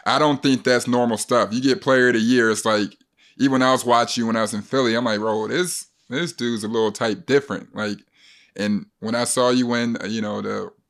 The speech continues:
Conference Player of the Year and you're averaging twenty or whatever as a freshman, I'm like, "Yo, this dude is playing at a different level with his chip on his shoulder." Those early moments from youth,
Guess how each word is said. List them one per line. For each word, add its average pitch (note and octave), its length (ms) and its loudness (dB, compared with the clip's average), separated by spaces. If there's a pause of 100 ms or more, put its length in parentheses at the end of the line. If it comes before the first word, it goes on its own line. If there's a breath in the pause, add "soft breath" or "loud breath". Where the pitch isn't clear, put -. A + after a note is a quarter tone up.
(340 soft breath)
Conference C3 460 -2
Player A#2+ 300 0
of A#2 60 2
the A2+ 60 0
Year A#2+ 440 2
and G#2+ 260 -4
you're A2+ 200 -2
averaging A2 380 -2
twenty A#2+ 320 -4
or G#2+ 40 -2
whatever A2 300 -2
as G#2+ 160 -4
a G2+ 40 -14
freshman, B2 420 -2
I'm G#2+ 100 -4
like, G#2+ 140 -4
"Yo, A2 100 -4
this A2+ 160 -6
dude A2+ 240 -4
is G#2+ 100 -8
playing A2 340 -6
at G#2 100 -4
a G2 60 -8
different A2 380 -6
level A2 240 -4
with G#2+ 100 -4
his G2+ 120 -10
chip - 240 -6
on G#2 120 -4
his G2+ 100 -6
shoulder." G2 440 -8 (720 soft breath)
Those C#3 280 2
early D3 320 4
moments C3+ 420 0 (160)
from G#2+ 240 -4
youth, B2 320 2